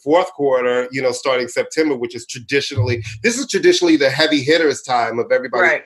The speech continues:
Speaker 1: coming out with their songs. I, you know, we still, we know we've got, hopefully, Rihanna coming. The video she was shooting in the Bronx was for A$ap Rocky's album, so we'll see what that is. But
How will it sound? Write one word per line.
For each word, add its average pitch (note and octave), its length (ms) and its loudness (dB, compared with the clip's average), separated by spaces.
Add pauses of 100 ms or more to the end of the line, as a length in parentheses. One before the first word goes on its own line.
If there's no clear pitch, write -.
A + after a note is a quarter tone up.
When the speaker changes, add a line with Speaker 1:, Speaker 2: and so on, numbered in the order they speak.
Speaker 1:
coming B2 160 -2
out A#2 120 -4
with A#2+ 120 -6
their A#2 140 0
songs. C#3+ 400 -2 (400)
I, C3+ 160 0 (100)
you C#3 100 -2
know, C3 140 2
we B2+ 160 -6
still, D#3+ 380 0
we C3 120 -6
know C3 140 2
we've C3 180 -2
got, A#2 260 0 (200)
hopefully, A2+ 960 -2 (320)
Rihanna A2+ 460 -2
coming. G#2+ 400 -6
The A#2 80 -6
video D3+ 280 2
she - 200 -4
was B2+ 100 -8
shooting C#3 320 -4
in B2 80 -2
the A2+ 60 0
Bronx C3 420 -2
was A#2+ 140 -12
for A2+ 220 -2 (100)
A$ap B2 440 -2
Rocky's B2 520 -2
album, G2 640 -8 (280)
so A#2+ 320 0
we'll B2+ 220 -2
see C#3+ 200 -2
what A#2 200 -4
that A#2+ 260 2
is. G#2 340 0 (300)
But C#3+ 220 6